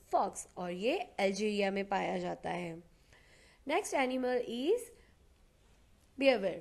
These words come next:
नॉर्थ अमेरिकन beaver। ये जो होता है, ये कनाडा का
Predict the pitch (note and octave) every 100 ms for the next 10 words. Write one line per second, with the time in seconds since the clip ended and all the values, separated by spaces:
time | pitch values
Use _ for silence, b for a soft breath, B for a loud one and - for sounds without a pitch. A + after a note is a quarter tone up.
0 | - B B B B A#3+ A#3 C#4+ A4 -
1 | A3+ G3+ G3 F#3+ A3+ E4+ G#4 B3+ F#3+ F3+
2 | E3 F#3 G#3+ C#4 B3+ C4 A#3+ G3+ F#3+ G3+
3 | G#3 C4 F#4+ D4+ A#3+ B3+ - G3+ F3+ F#3+
4 | G3 G#3 G#3 C4+ G4